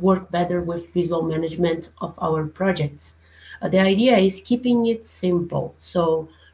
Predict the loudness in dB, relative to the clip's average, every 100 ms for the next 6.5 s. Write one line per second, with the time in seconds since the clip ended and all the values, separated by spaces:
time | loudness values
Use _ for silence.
0 | _ 0 2 2 0 0 0 0 0 0
1 | 0 -2 -2 -2 -2 -2 -4 -4 -4 -2
2 | -2 2 2 2 0 -4 -6 _ _ -4
3 | 0 4 4 4 2 2 2 2 0 0
4 | 2 2 2 -2 -6 -6 -6 -6 -4 -2
5 | 4 4 2 -2 -4 0 2 2 0 -4
6 | -2 0 0 0 -4